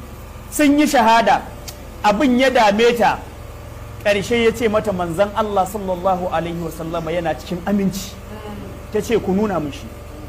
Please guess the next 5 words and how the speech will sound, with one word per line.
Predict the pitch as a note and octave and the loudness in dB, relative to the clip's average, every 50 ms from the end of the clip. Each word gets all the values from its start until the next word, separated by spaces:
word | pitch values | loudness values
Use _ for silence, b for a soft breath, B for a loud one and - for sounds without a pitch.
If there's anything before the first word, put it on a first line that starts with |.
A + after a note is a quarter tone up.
| - - - - - - - - - - - - - - - - - - - - - - - - - - - - - - - - - | -14 -16 -16 -16 -16 -16 -16 -16 -16 -16 -16 -16 -16 -16 -16 -16 -16 -16 -16 -16 -16 -16 -16 -16 -16 -16 -16 -16 -16 -16 -6 0 0
Aka | G#3 G#3 G#3 F#3+ | 2 4 2 2
nuna | F3+ F3+ G3+ G#3+ A3+ A3+ A3+ A3 G3+ F#3+ | 2 2 2 4 4 4 6 6 6 6
mata | F#3 F#3+ F#3 F#3+ G3 | 6 4 2 2 2
manzon | F3 E3 D#3 D3 D3+ D#3+ E3 D#3+ | 0 0 0 0 0 0 0 0
Allah. | D#3+ D#3+ D3+ C3+ | 0 0 0 -2